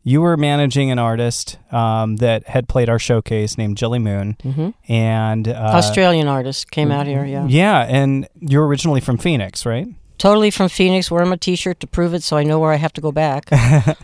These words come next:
Speaker 2: And, uh, yeah, I was from Phoenix, and I was referred by another artist to Jelly Moon, and my mind is getting a little bit blurred about, I apologize, I can't remember her name right now, but she's a great artist too, jazz artist out of San Francisco.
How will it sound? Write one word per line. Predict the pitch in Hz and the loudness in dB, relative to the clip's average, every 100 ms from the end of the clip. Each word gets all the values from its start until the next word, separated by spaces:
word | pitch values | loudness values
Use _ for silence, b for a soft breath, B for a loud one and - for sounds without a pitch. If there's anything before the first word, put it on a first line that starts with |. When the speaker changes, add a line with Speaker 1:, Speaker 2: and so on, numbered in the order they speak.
| - | -12
Speaker 2:
And, | - 190 190 247 | 2 4 6 6
uh, | 185 170 151 - | 6 4 0 -2
yeah, | - 220 226 | 2 4 4
I | |
was | 262 - | 2 -4
from | 202 | -4
Phoenix, | - 208 226 - | 0 0 0 -2
and | 180 | 0
I | 185 185 | 0 0
was | 165 | -2
referred | 170 165 - 214 202 165 151 - | -6 -6 -4 -2 -2 -2 -6 -10
by | 160 156 151 151 - _ _ _ - | -2 0 2 -2 -6 _ _ _ -4
another | 151 175 190 180 | 2 4 4 4
artist | 160 156 147 - | 4 2 -2 -4
to | 190 | -4
Jelly | 160 165 151 151 | -2 -2 -2 0
Moon, | 156 156 160 165 - - | 0 0 -2 -4 -10 -6
and | 160 160 156 - _ | -2 0 0 -4 _
my | 156 156 | -2 0
mind | 165 170 180 165 | 2 2 0 -2
is | 151 143 | -4 -4
getting | 165 156 | -8 -6
a | 156 | -4
little | 160 | -4
bit | 147 156 - _ _ - | -2 -4 -4 _ _ -8
blurred | 156 160 | -4 -2
about, | 151 139 139 - - | -2 -2 -4 -6 -10
I | 147 | -6
apologize, | 147 - 165 156 147 135 | -6 -2 -2 0 -2 -4
I | 135 | -4
can't | 160 151 | -4 -2
remember | 147 151 147 | -2 -2 -2
her | 147 | -2
name | 160 175 | -2 -2
right | 160 151 | -4 -4
now, | 151 151 | -6 -6
but | 147 | -8
she's | - 170 | -8 -8
a | |
great | 160 151 147 | -6 -4 -2
artist | 143 139 - | -4 -6 -8
too, | 165 | -8
jazz | 139 151 147 143 | -4 -2 -2 -4
artist | 135 147 139 - B B B B | -6 -6 -12 -14 B B B B
out | 147 | -2
of | 143 | -2
San | - 147 | 0 -2
Francisco. | 135 156 147 - 139 139 | -2 -4 -6 -4 -4 -4